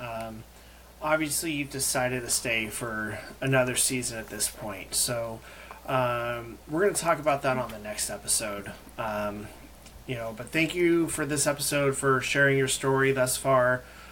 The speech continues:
Um, and thank you for sharing,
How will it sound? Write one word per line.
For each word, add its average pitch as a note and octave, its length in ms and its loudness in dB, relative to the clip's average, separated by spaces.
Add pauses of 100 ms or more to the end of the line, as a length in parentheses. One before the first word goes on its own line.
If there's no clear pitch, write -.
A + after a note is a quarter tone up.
(140)
Um, A#2+ 720 0
and C3 180 -6
thank C#3 240 4
you C3+ 200 4
for C3 180 -2
sharing, B2+ 640 2